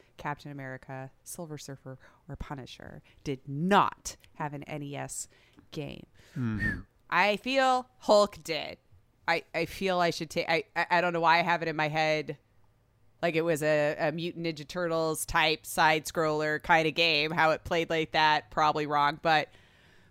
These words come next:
Speaker 1: but why would Silver Surfer have an N E S game?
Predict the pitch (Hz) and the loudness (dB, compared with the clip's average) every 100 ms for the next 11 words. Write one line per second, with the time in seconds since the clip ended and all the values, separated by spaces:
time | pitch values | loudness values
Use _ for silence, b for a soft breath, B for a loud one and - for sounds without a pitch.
0 | - 226 214 240 339 403 381 - - 240 | -20 -18 -12 -8 -8 -8 -10 -8 -6 -6
1 | 247 233 202 - 165 175 - - 82 160 | -4 -6 -8 -10 -8 -6 -8 -12 -12 -12
2 | 147 139 - - - - - - 180 175 | -12 -12 -14 -16 -18 -18 -18 -20 -20 -20